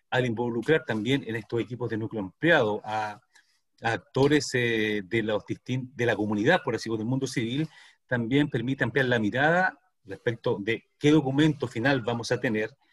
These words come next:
y que el documento pueda ser validado y respetado por todos. ¿Por qué? No nos sirve tener un documento de dos mil hojas que nadie lee, que nadie conoce o que nadie participó. Yo prefiero tener un documento mucho más pequeño, con las cosas claras y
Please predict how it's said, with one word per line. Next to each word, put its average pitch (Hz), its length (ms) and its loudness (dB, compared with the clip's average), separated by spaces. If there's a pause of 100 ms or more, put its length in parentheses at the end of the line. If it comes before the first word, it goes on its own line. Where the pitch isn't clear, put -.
(200)
y 123 160 -8
que 139 80 4
el 135 60 0
documento 135 540 2
pueda 139 180 4
ser 135 180 0
validado 123 480 0
y 135 40 -2
respetado 120 400 0
por 98 140 -10
todos. 113 520 -2 (340)
¿Por 123 200 -4
qué? 123 240 0 (220)
No 123 80 -2
nos 117 140 -2
sirve 156 260 2
tener 151 180 4
un 147 80 2
documento 135 580 0
de 117 400 -6
dos 110 220 -6
mil 147 220 4
hojas - 440 0 (200)
que 117 100 -2
nadie 139 240 4
lee, 120 300 0 (360)
que - 60 -6
nadie 131 220 2
conoce 127 400 -2
o 120 60 0
que 117 60 -4
nadie 117 200 -2
participó. 117 640 0 (320)
Yo 110 160 -2
prefiero 107 320 -2
tener 107 180 -4
un 107 120 -6
documento 101 360 -8
mucho - 200 -8
más 107 100 -8
pequeño, 139 500 0 (460)
con 107 320 -6
las 104 160 -10
cosas - 260 -4
claras 151 400 2 (100)
y 160 300 -2